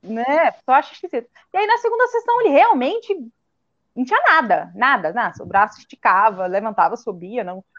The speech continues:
não teve dor na... na semana, assim, semana tranquilinha, tranquilinha.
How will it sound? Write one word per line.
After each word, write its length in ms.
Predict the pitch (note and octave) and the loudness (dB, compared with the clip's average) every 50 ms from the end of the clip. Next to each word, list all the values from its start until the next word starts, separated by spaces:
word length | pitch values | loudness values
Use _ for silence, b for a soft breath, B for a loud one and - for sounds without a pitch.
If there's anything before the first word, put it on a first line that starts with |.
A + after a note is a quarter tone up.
| - - | -8 -4
não 120 | G#3+ A#3 A#3 | -4 0 2
teve 260 | A#3+ C4 B3+ B3 D#4+ | 4 4 4 2 0
dor 460 | B3 G3+ A3 G#3+ A3+ B3+ D4+ D4 B3+ | 0 2 4 4 6 6 6 4 2
na... 200 | A3 A3 G#3+ G#3 - | 0 -4 -4 -4 -4
na 140 | A3 G#3+ G#3+ | -4 -4 -4
semana, 480 | G#3+ - A#3+ A3+ G3+ G3 A#3 C#4 C4 | -4 -6 -6 -4 -2 -2 -2 -2 -4
assim, 220 | A#3 A#3 C#4 B3 A3 | -6 -8 -10 -10 -10
semana 340 | A3+ - G#3+ G#3+ A3 A#3+ A#3+ | -10 -8 -6 -6 -4 -6 -6
tranquilinha, 560 | A#3+ - A3 A#3 C4+ C4 E4 C#4+ C4+ B3+ C4 | -4 -4 -4 -4 -4 -6 -8 -8 -8 -10 -10
tranquilinha. 420 | C4 C4+ C4+ C4 C#4 C4 C4+ D4 | -12 -12 -12 -12 -10 -12 -12 -12